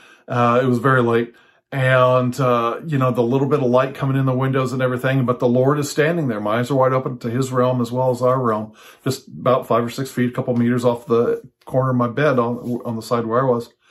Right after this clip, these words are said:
And without any greeting or anything else, now, uh, yes, I've been seeing the Lord since April nineteen eighty-six, but this was, uh, still normally there's, there's some sort of a greeting or, you know, "I want to teach you about," or, or something like that. But this time it was just, he was just standing there. And he looked at me and he said,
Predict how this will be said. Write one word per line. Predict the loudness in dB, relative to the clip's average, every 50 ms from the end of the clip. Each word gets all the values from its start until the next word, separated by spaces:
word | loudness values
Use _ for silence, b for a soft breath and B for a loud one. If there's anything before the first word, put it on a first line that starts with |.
| B B B B B B B B
And | 2
without | 4 4 4 4 4 4
any | 2 2 2 2 0
greeting | 2 2 2 2 4 4 2 4 4
or | 4 4
anything | 4 2 2 2 2 4
else, | 4 2 2 2
now, | 2 2 2
uh, | 2 0 -4 -10 -8 -8 -8 -8 -10 -16 -12 -6
yes, | -2 0 0 2 0
I've | 0 0
been | 0 -2
seeing | 0 0 0 2
the | 2
Lord | 2 2 2
since | 0 -4 -4 -2
April | -2 -2 0 0 0 0
nineteen | 0 -2 -2 -2 -2 -2
eighty-six, | -2 -2 -4 -8 -6 -4 -4 -4 -4 -4 -4
but | -2 -2 -2 0 -2
this | -2 -2 -2 -2
was, | -2 0 0 0 0
uh, | 0 0 0 -2 -4 B B B B B B B B B
still | -12 0 2 2 4 4
normally | 4 2 4 4 4 4 4
there's, | 4 2 2 2 -2 -6 -10 -6
there's | -6 -6 -4 -2
some | -4 0
sort | 0 0 0 0
of | -2
a | -4
greeting | -2 0 0 0 2 2 0 2
or, | 2 2 2 2
you | 0 0 0
know, | 0
"I | 2
want | 2 0 -2 -2
to | -6
teach | -8 -6 -8 -6 -4 0
you | 0 0
about," | 2 2 2 4 2 2 0 0
or, | -4 -6 -6 B B B B B B
or | -14
something | -4 -2 -2 0 0 0
like | 0 -2 0 0
that. | 0 0 0 -2
But | -4 -2
this | -2 -2 0 2
time | 2 2 2 2
it | 0
was | -2 -2 -2
just, | -4 -4 -4
he | -4
was | -4 -4
just | -6 -6 -6
standing | -2 -2 -2 -2 -2 -4
there. | -6 -6 -8 -10 -14 b b b b b b b b b b b
And | 0 0 2
he | 2
looked | 2 2 2 0
at | -2 0
me | 0 0
and | 0
he | -2 -4
said, | 0 0 0 0 0 -4